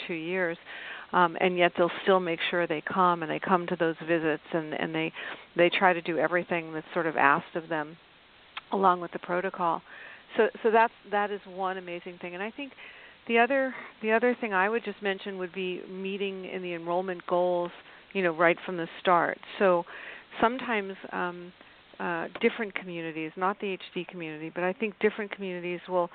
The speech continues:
you know, not get behind a study, um, and, and when that happens, you're sometimes finding yourself struggling to find patients for, for a different clinical trial.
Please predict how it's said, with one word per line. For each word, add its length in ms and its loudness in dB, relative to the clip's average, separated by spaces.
you 100 0
know, 120 2
not 420 4
get 220 6
behind 600 2
a 60 -4
study, 540 2
um, 360 -4
and, 360 0
and 220 -2
when 160 0
that 240 4
happens, 600 0
you're 200 4
sometimes 320 2
finding 360 2
yourself 320 -4
struggling 580 2
to 120 -10
find 300 0
patients 560 -4
for, 220 -2
for 140 2
a 60 -2
different 340 0
clinical 380 -4
trial. 440 4